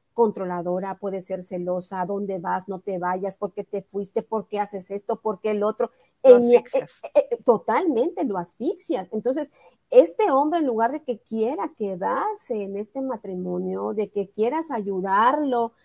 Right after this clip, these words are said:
Speaker 1: a que quiera pertenecer a esta familia, de que se sienta a gusto, de que, de que, de que, de que su casa sea un lugar seguro, que eso es lo que debería ser nuestra casa, ¿no? De, es nuestra segunda iglesia, entonces debería ser un lugar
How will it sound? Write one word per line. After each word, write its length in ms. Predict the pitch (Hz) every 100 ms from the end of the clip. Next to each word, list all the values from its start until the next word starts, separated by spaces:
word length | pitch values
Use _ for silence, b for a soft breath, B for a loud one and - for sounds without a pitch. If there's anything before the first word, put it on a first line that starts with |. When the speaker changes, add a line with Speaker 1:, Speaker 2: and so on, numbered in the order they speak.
| _
Speaker 1:
a 120 | - 190
que 120 | 190
quiera 220 | 220 247
pertenecer 640 | 254 220 208 196 185 202 214
a 20 |
esta 200 | 220 220
familia, 760 | 214 185 190 214 233 226 214
de 120 | 202 190
que 100 | 190
se 140 | 196
sienta 380 | - 202 214 196
a 40 |
gusto, 560 | 175 196 240 240 - 208
de 100 | 185
que, 220 | 190 175 _ _ _
de 200 | 196 240
que, 160 | 247 247
de 200 | 220 233
que, 160 | - 247 247 -
de 140 | 208 254
que 100 | 240
su 180 | 262 240
casa 360 | 262 294 311 330
sea 240 | 277 262 269
un 120 | 277
lugar 400 | 247 214 226 262
seguro, 800 | - - 220 185 196 185 180 -
que 80 | -
eso 120 | 202
es 60 | 240
lo 160 | 220 190
que 120 | 190
debería 500 | 190 180 185 214 233
ser 200 | 220 202
nuestra 440 | 214 202 - 175 180
casa, 360 | 170 180 196
¿no? 300 | 196 190 233 - _ _ _ -
De, 120 | -
es 100 | 214
nuestra 220 | 233 190
segunda 400 | 185 180 240 214
iglesia, 380 | 180 214 359 240
entonces 260 | 196 220 214
debería 300 | 208 226 254
ser 160 | 233
un 100 | 247
lugar 320 | 233 196 220